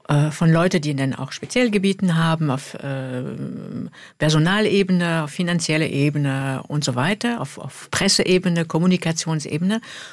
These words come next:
Und die bestimmen, die koordinieren tatsächlich die Arbeit, also die wirklich, äh, und der Vorstand ist dafür da, einfach zu helfen, koordi-, zu, zu unterstützen und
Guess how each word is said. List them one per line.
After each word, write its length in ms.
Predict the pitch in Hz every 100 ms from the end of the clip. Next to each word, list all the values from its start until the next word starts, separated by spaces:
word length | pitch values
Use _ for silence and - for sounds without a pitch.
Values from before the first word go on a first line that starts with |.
| - -
Und 280 | 160 143
die 280 | 175 185 202
bestimmen, 520 | 156 165 - 180 165
die 100 | 156
koordinieren 720 | 180 - 143 143 147 135 127 123
tatsächlich 500 | 135 - 127 - -
die 180 | - -
Arbeit, 580 | 143 170 135 107 110 -
also 160 | 131
die 280 | 131 131 127 - - - - _
wirklich, 480 | - 139 143 - -
äh, 60 | 131 127 -
und 220 | - 135
der 80 | 139
Vorstand 640 | - 165 175 190 180 165 160
ist 260 | 147 143
dafür 260 | 139 - 139
da, 220 | 139 131
einfach 280 | 135 143 147
zu 180 | - 139
helfen, 580 | 147 175 202 196 185
koordi-, 360 | - 156 147 - - _ _ _
zu, 280 | - 160 120
zu 300 | - 151 -
unterstützen 720 | 165 147 143 180 220 - 214
und 460 | - 226 254 254